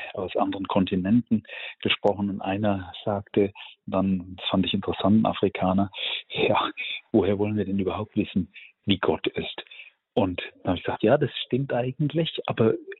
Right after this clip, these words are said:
es gibt natürlich schon einen Weg, etwas von ihm zu wissen.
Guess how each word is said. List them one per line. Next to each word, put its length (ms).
es 120
gibt 300
natürlich 500
schon 360
einen 340
Weg, 280
etwas 300
von 160
ihm 180
zu 180
wissen. 380